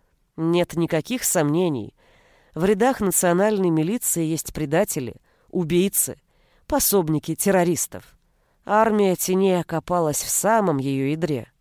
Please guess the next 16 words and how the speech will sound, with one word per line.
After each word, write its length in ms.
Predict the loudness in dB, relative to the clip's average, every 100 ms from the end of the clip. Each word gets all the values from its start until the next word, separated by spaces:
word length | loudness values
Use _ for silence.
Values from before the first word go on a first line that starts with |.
| _ _ _ _ _
Это 220 | -8 -2
утверждение 760 | -2 2 2 2 0 2 2 0
потрясло 480 | -2 -4 -2 0 0
многих, 580 | 2 2 0 -4 -10 _ _ _ _ -14
в 160 | -6
том 200 | 0 0
числе 440 | 0 -2 -2 -4 -2
Ивана. 560 | -2 0 0 -4 -8 -14 _ _ _ _ _ _ _
С 140 | -4
того 220 | 0 4 4
дня, 280 | 4 2
как 180 | 2 0
они 120 | 0
совершили 540 | 0 0 -2 0 0 2
массовое 540 | 2 0 0 -2 0
убийство, 640 | 0 0 -2 -2 -6 -8